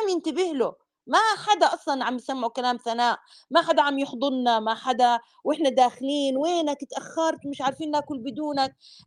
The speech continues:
آآ، حدا بيتصل على حدا بيقول له: "اشتقنا لك، بحبك"، كذا. هذا الكلام اللي هو المفروض يمارس في داخل بيوتنا،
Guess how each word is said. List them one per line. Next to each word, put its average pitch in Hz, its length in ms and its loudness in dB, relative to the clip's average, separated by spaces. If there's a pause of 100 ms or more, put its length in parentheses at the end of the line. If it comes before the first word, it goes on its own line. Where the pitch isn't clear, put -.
آآ، 233 40 2
حدا 294 300 0
بيتصل 277 500 -4
على 254 220 2
حدا 285 260 0
بيقول 262 240 -2
له: 285 60 -4
"اشتقنا 277 540 0 (120)
لك، 262 140 0
بحبك"، 262 600 2 (100)
كذا. 277 240 2 (360)
هذا 415 140 2
الكلام 349 480 2
اللي 254 160 -4
هو 302 160 -2
المفروض 277 600 0
يمارس 262 480 -2
في 247 80 -10
داخل 254 300 -2
بيوتنا، 247 600 -6